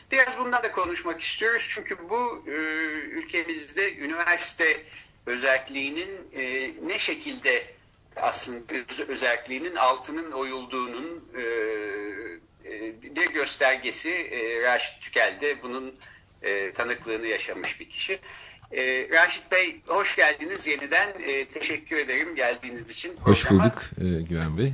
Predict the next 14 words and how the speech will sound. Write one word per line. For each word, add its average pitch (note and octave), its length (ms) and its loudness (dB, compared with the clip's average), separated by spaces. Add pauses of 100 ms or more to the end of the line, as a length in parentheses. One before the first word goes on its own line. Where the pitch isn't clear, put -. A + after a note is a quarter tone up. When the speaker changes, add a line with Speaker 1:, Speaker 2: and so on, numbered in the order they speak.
(120)
Speaker 1:
E, D3+ 180 -4
Speaker 2:
Günaydın E2+ 500 4 (220)
Speaker 1:
e, - 100 -8
Speaker 2:
tekrar. B2+ 400 -4 (400)
Speaker 1:
e, C3+ 260 -6 (760)
günaydın. A#3+ 480 2
Nereden B3+ 500 4
başlayalım? C#3+ 520 0 (2000)
Speaker 2:
E, A2 40 -2 (1500)
yani F3 180 4
üniversiteler, C#3+ 1300 4
e, G#2 680 4
şu - 340 0
anda, A2+ 500 6